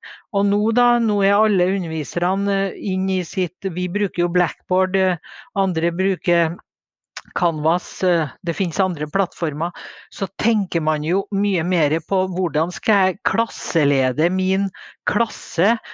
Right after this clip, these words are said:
for at det skal bli studentaktive læringsformer, hvordan veileder du?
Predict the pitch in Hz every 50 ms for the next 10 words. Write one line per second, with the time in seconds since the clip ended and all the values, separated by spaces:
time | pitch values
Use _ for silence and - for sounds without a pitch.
0 | - - _ _ - - 202 185 180 175 202 208 202 - _ - 180 170 - -
1 | - 208 190 170 165 175 175 180 196 190 - - - 220 185 190 170 151 139 117
2 | - 165 151 - - - 180 165 180 185 208 208 214 190 156 156 143 - - -
3 | 156 143 143 170 196 202 185 185 165 143 151 165 175 170 165 202 214 220 214 190
4 | 175 151 147 143 135 123 143 143 135 147 180 214 240